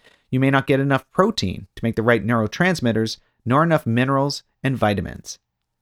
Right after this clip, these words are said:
You may also have disrupted hormones from stress and poor eating habits. Things like cortisol,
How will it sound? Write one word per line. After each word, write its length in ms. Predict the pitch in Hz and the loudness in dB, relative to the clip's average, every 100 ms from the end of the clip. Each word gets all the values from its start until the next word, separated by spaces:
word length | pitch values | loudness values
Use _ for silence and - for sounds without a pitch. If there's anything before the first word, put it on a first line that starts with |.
| _ _ - | _ _ -6
You 120 | 123 | -2
may 160 | 147 170 | 0 2
also 260 | 180 175 | 2 2
have 180 | 143 117 | 2 2
disrupted 500 | 120 - 104 - 107 | -2 -2 -2 0 -4
hormones 640 | - 175 165 92 101 123 _ - | 0 2 2 0 -2 -6 _ -6
from 160 | 110 | -4
stress 460 | 98 - 113 127 - | -2 0 0 0 -2
and 120 | 160 | -2
poor 220 | - 117 - | 2 0 2
eating 260 | 120 117 | -2 -2
habits. 580 | 123 180 120 - - - _ _ _ _ _ - | -2 -2 -4 -8 -12 -16 _ _ _ _ _ -2
Things 220 | 147 139 | 0 2
like 280 | 123 120 - | 2 0 -4
cortisol, 640 | - 170 120 - - - | 0 0 0 -2 -6 -10